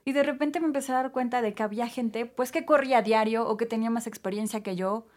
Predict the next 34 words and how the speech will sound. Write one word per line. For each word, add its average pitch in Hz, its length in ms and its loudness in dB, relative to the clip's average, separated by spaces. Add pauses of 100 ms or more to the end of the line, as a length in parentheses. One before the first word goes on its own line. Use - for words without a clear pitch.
(420)
Y 220 200 0
me 214 160 2
fui 254 160 0
acercando 233 600 4
con 196 160 -2
ellos 220 220 -2
porque 240 260 -4
es 247 100 -4
bien 294 220 -2
bonita 277 380 0
la 247 120 -2
comunidad 196 520 -2
del 208 140 0
running. 208 420 -4 (240)
El 214 220 2
cómo 247 540 2
te 220 80 2
aceptan, 233 760 0
te 226 80 4
abrazan 226 640 4
y 214 100 -4
te 226 100 -2
hacen 240 320 0
parte 240 300 4
de 247 140 2
la 196 180 2
comunidad. 190 640 0
Eso 214 140 -8
es 233 80 -10
algo 247 220 0
súper 262 540 -2
padre 226 340 6
de 190 140 0
correr. 175 400 -4